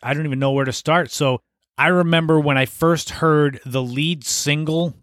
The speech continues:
from the album, Smells Like Teen Spirit. The single itself was released on September tenth, nineteen ninety-one. So it wasn't too long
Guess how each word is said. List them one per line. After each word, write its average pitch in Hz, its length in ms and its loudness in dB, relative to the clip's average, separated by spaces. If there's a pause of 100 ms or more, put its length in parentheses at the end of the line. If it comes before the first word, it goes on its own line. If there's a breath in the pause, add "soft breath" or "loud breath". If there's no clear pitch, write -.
(240)
from 151 340 0
the 147 140 2
album, 143 400 2
Smells 143 460 0
Like 147 180 0
Teen 135 320 -2
Spirit. 131 560 0 (340)
The 131 140 -8
single 196 400 0
itself 160 420 0
was 135 180 0
released 143 500 0
on 135 220 0
September 139 520 -2
tenth, - 560 -4 (100)
nineteen 147 440 -2
ninety-one. 147 680 0 (420)
So 147 200 -2
it 135 80 -4
wasn't 190 340 2
too 190 200 0
long 160 380 4